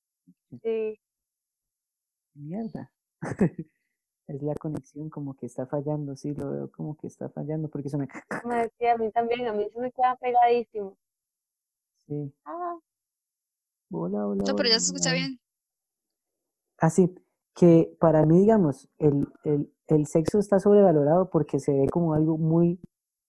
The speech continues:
Speaker 2: muy por encima, superficial, digamos.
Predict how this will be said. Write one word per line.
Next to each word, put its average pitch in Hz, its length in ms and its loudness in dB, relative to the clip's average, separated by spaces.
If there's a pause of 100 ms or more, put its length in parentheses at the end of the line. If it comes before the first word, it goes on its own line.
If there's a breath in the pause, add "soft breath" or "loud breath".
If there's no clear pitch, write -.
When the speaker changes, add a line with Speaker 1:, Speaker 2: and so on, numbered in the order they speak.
(400)
Speaker 2:
muy 156 180 2
por 175 200 2
encima, 143 440 -2
superficial, 139 800 -2 (880)
digamos. 151 540 -2